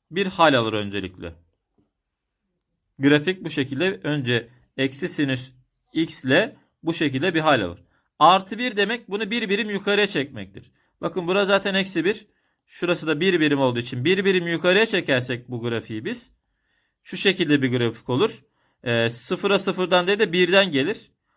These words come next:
Artık şöyle gelir, şöyle gelir, şöyle kalır. Bu şekilde arkadaşlar bir grafik lazım bize.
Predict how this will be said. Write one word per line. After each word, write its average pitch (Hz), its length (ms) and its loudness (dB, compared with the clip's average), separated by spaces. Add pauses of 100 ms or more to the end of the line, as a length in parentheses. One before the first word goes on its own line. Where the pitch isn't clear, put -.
(160)
Artık 147 320 -2
şöyle 196 340 0
gelir, 214 420 -2 (340)
şöyle 185 380 0
gelir, 170 220 2
şöyle 180 400 -2
kalır. - 460 -4 (1000)
Bu 180 120 -2
şekilde 151 420 2
arkadaşlar 135 500 2
bir 165 200 -2
grafik 147 380 0
lazım 175 360 0
bize. 196 420 -4